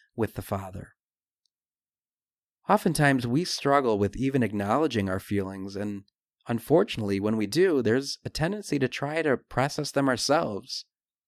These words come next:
We try to figure out our feelings and experiences on our own. Not only that, but we try to solve our problems, distract ourselves from our feelings, and even make decisions without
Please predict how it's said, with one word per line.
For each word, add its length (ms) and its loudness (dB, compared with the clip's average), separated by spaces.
We 100 0
try 200 2
to 80 2
figure 360 4
out 240 4
our 80 4
feelings 480 -2
and 100 -2
experiences 840 -2
on 160 0
our 180 4
own. 360 -2
Not 200 2
only 180 6
that, 260 8
but 100 0
we 120 2
try 260 -4
to 100 0
solve 440 2
our 100 6
problems, 580 2
distract 540 -2
ourselves 480 -2
from 140 -8
our 100 -6
feelings, 600 -6
and 140 -2
even 240 -2
make 220 -2
decisions 600 -2
without 340 -2